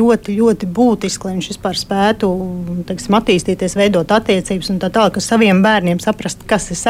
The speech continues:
esmu. Tas ir mūsu klasiskais teiciens. Un, e, tāpēc mēs, e, skatāmies uz, e, kā labdarības organizācijām šiem cilvēkiem, pirmkārt, lai viņi saglabātu savu kultūru un izglītību un, e, iegūt šeit Latvijā,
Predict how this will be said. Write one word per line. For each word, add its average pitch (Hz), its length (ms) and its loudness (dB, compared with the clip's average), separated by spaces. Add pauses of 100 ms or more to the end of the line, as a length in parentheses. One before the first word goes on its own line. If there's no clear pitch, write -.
esmu. 202 260 -4 (220)
Tas - 180 -10
ir 180 140 -6
mūsu 175 180 -2
klasiskais 175 560 -2
teiciens. 180 480 0 (560)
Un, 214 240 4
e, 208 160 4
tāpēc 240 460 2
mēs, 214 520 2
e, 196 240 -4
skatāmies 220 720 0
uz, - 220 -6
e, 180 320 -4 (220)
kā 196 120 4
labdarības 214 380 0
organizācijām 202 440 2
šiem 180 240 -4
cilvēkiem, 208 440 2
pirmkārt, 214 280 -2
lai 190 140 -2
viņi 175 100 -2
saglabātu 180 560 0
savu 185 200 0
kultūru 247 600 2
un 196 220 -2
izglītību 202 480 2
un, 196 160 2 (160)
e, 196 320 2 (140)
iegūt 233 500 4
šeit 214 180 -2
Latvijā, 196 640 2